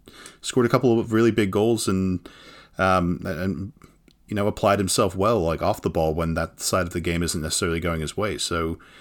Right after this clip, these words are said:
they, they've, they've got a bunch of players that just got there, basically, and are playing at a level and are playing every week consistently that I don't know why they would leave it. Wolves have got something they can build for,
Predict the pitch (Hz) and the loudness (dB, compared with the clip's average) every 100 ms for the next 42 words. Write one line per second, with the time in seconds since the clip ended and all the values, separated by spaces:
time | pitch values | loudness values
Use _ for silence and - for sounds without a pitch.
0 | - - 90 - 120 135 143 - 139 185 | -16 -6 -4 -2 -2 -2 -4 -4 2 2
1 | 127 143 123 113 120 92 - 95 82 71 | 4 2 0 2 4 4 0 -2 -2 -4
2 | - _ _ _ _ - 147 - - 147 | -12 _ _ _ _ 0 2 2 2 0
3 | 143 90 71 76 - 80 78 71 - 92 | 2 -2 -2 -2 -4 -6 -4 -4 -4 -4
4 | 90 82 82 78 - - - 101 - 131 | -2 -2 -2 -4 -8 -10 -6 -2 2 4
5 | 127 123 107 101 107 113 123 101 90 85 | 6 6 6 4 4 4 4 4 2 -2
6 | - 98 98 - 110 110 104 110 95 107 | -6 -8 -6 0 2 2 2 2 2 0
7 | - 104 92 98 - 107 113 117 95 101 | -2 -4 -2 -2 -2 -2 -2 0 2 2
8 | 123 127 123 113 110 87 131 110 - - | 2 2 2 2 0 0 0 -2 -6 -8
9 | - 113 - 120 120 117 131 110 101 107 | -4 -4 -2 -2 -2 -2 -2 -2 -2 -2
10 | 87 95 95 - 92 85 | -2 -2 -2 -2 -2 -2